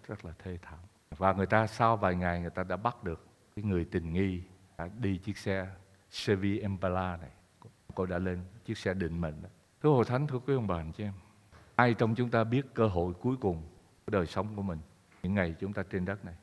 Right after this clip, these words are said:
cơ hội cuối cùng để phục vụ Chúa, để tận hiến cho Chúa? Ai trong chúng ta biết cơ hội cuối cùng mà Chúa còn dành cho chúng ta để tỉnh thức và ăn năn?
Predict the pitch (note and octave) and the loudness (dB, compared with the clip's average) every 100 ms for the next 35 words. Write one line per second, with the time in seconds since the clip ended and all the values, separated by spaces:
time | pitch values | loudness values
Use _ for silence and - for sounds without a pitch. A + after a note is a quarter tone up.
0 | _ _ A#2 A2+ F#2 F#2 C3 C3+ A2 F2 | _ _ 8 10 8 6 2 4 4 4
1 | E2+ E2 - - _ F2+ F2+ F2 - D#2+ | -2 -10 -18 -20 _ -4 0 0 -2 -8
2 | - G2 A2+ - - _ _ F2 F2+ - | -4 -4 -6 -10 -20 _ _ -6 -4 -2
3 | D#2 F2+ A2 B2 G#2 F#2 G#2+ G#2+ _ _ | -2 0 0 0 -8 -8 -12 -12 _ _
4 | _ _ _ C3 C3+ C#3 C#3+ D3+ D3+ C#3 | _ _ _ 4 6 6 4 2 4 2
5 | D3+ D3 C#3 G#2+ G#2 B2 F3+ F3 A#2 F#2 | 2 2 4 4 4 4 4 6 4 2
6 | E2 - G#2 F#2 D#3 B2+ G2 G2+ G#2 F#2+ | -6 -6 -4 -2 0 2 4 4 4 2
7 | A2 D3 C#3+ C3 A2+ G#2+ G#2 A2+ - F#3 | -2 -4 -4 -2 -2 0 0 0 -2 -4
8 | - F2 G2 B2 B2 | -6 -8 -8 -6 -8